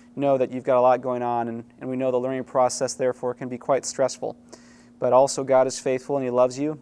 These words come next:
and He's bigger than your weaknesses, so please be encouraged that He's gonna get you through this. Now, this lecture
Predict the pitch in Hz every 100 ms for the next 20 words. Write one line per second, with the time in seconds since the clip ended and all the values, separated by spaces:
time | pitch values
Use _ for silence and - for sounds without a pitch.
0 | 131 131 123 139 143 147 156 156 135 139
1 | 139 156 147 120 123 117 131 - 147 131
2 | 147 139 147 123 120 - - - - 127
3 | 151 156 170 160 143 - 143 117 - -
4 | _ - - - - - 127 165 - 165
5 | - 151 139